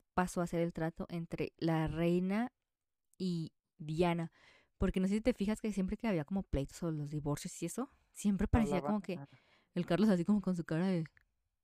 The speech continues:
Speaker 1: sea, ni al caso, y siempre parecía como tensión entre la reina y Diana.
Speaker 2: Sí, sí, sí.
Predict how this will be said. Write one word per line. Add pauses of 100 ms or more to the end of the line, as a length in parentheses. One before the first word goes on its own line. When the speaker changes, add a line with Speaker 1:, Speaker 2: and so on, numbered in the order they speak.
(880)
Speaker 1:
sea,
ni
al
caso,
y
siempre (160)
parecía (240)
como
tensión
entre
la
reina
y
Diana. (1000)
Speaker 2:
Sí,
sí,
sí.